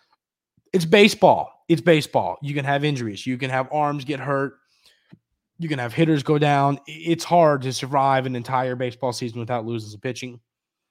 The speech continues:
There's no question there. But, I mean, if this team stays healthy and survives the gauntlet of what is S E C baseball, there's no doubt this team go to Omaha and I think win a national championship. That is how good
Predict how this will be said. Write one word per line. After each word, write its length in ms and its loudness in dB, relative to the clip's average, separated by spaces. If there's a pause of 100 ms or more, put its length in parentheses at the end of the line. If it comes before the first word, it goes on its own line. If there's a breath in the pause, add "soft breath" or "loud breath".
(800)
There's 180 -6
no 140 0
question 420 -2
there. 380 -8
But, 300 2 (1300)
I 480 -20
mean, 120 -4
if 140 -6
this 160 0
team 320 2
stays 340 -4
healthy 420 0 (160)
and 140 -6
survives 640 0
the 100 -6
gauntlet 600 0 (440 soft breath)
of 200 0
what 300 2
is 360 -2 (160)
S 240 -4
E 80 -4
C 180 -4
baseball, 640 -4 (760)
there's 200 -4
no 200 0
doubt 300 -4
this 140 -12
team 220 -6
go 100 -6
to 60 -4
Omaha 340 -6
and 80 -8
I 100 -4
think 180 -10
win 140 -8
a 40 -10
national 300 -14
championship. 480 -14
That 260 -2
is 120 -10
how 180 0
good 380 -6